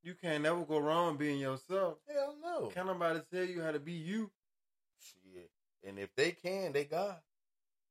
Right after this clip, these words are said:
Speaker 2: 'Cause, uh, only person that I know that can tell me about me, like, truly to one hundred percent and know me a thousand percent is me.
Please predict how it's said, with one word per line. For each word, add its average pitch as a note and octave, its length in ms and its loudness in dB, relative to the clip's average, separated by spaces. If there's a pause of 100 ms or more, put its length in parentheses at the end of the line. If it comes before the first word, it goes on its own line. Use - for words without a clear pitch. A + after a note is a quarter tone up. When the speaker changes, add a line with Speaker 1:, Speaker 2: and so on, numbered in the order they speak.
(1080)
Speaker 2:
'Cause, G2+ 220 -4
uh, G#2+ 280 2
only C#3+ 240 0
person D#3+ 400 -6
that B2 160 -2 (360)
I C#3 220 4
know G3 260 0
that C3 140 -6
can B2 140 -10
tell C#3 260 0
me C3 320 -6 (120)
about B2+ 420 4
me, F3+ 280 -10 (120)
like, A#2 300 2
truly F3 320 -6
to D#3 160 -6
one D#3 200 -4
hundred F3 300 -4
percent D#3+ 400 -8
and B2+ 140 -4
know G3+ 160 0
me G3+ 200 -2
a F3 80 0
thousand G3+ 380 2
percent G3 280 -12
is C#4+ 180 -2
me. F#4 320 4